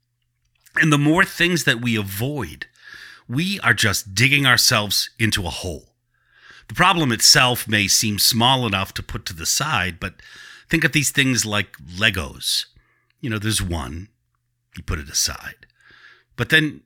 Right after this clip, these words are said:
you put another one aside and they stack on top of each other, and then another and another.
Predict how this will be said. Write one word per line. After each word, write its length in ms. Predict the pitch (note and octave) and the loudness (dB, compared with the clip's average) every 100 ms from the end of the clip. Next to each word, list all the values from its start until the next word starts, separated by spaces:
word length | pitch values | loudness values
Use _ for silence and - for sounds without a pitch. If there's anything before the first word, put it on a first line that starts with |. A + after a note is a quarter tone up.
| _ | _
you 160 | A2+ A2+ | -10 -6
put 180 | - | -4
another 260 | A#2 C#3+ C#3+ | 0 2 2
one 160 | F2+ C#2+ | -2 -6
aside 460 | - E2+ D#2 E2+ | -6 -4 -4 -6
and 160 | F2 D#2+ | -6 -6
they 60 | |
stack 400 | E2 - F2 D#2+ | -4 -2 -2 -4
on 140 | E2 D#2+ | -8 -6
top 260 | A#2+ B2 | -4 -4
of 120 | F2 D2+ | -6 -10
each 220 | D2+ E2 | -6 -6
other, 300 | D2+ F2 F#2 | -6 -8 -10
and 320 | F2 D#2+ D2+ | -10 -12 -8
then 140 | F#2 | -6
another 520 | F#2 F2+ E2+ D2+ C#2+ D#2 | -4 -2 -4 -6 -8 -10
and 180 | E2 | -8
another. 480 | F2+ F2+ F2+ D2+ D2+ | -6 -4 -4 -6 -10